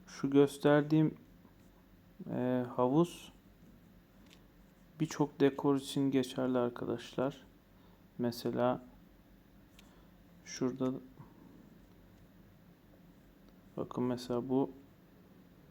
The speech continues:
buraya yumurta falan geliyor. Trende aynı şekilde. Bakın şurada bir dekor var. Bunu böyle yaptığınızda şuraya ayakkabıyla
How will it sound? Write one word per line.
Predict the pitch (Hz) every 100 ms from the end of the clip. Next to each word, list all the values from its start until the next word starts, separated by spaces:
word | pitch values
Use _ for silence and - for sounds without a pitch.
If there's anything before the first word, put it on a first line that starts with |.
| - - - - - -
buraya | 135 123 127
yumurta | 127 127 123 -
falan | 123 123 123 127
geliyor. | 117 110 110 113 - -
Trende | - 131 131 135 139
aynı | 139 123
şekilde. | 120 - 117 113 104 110 127 - - - - - - - - - - - - - - - - - - - - -
Bakın | 117 123
şurada | 120 - 131 127
bir | 127
dekor | 127 127 - 127
var. | 123 117 107 - - - - - - - - - - - - - -
Bunu | 127 127
böyle | 127 127
yaptığınızda | 127 120 120 113 113 117 - 123 160 175 - - -
şuraya | - 127 123 113
ayakkabıyla | 123 120 123 123 123 120 120 120